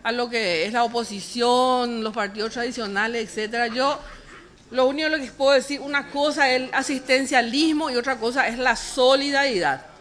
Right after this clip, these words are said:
¿Y por qué nuestros ciudadanos necesitan suplicar por salud? ¿Por qué necesitan suplicar por llevarle a las tres de la madrugada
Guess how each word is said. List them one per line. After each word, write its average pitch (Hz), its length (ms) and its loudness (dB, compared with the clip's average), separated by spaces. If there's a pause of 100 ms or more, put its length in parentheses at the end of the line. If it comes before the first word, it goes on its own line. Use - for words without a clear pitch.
(460)
¿Y 302 140 0
por 294 280 0 (100)
qué 392 420 6
nuestros 302 440 0
ciudadanos 269 760 4
necesitan 277 920 0
suplicar 330 1120 10 (200)
por 254 200 -2
salud? 233 480 -2 (600)
¿Por 294 320 0
qué 381 300 6
necesitan 330 680 4
suplicar 349 840 10
por 359 140 2
llevarle 294 440 4
a 330 40 2
las 277 200 0
tres 277 180 -2
de 285 40 0
la 302 120 0
madrugada 277 720 4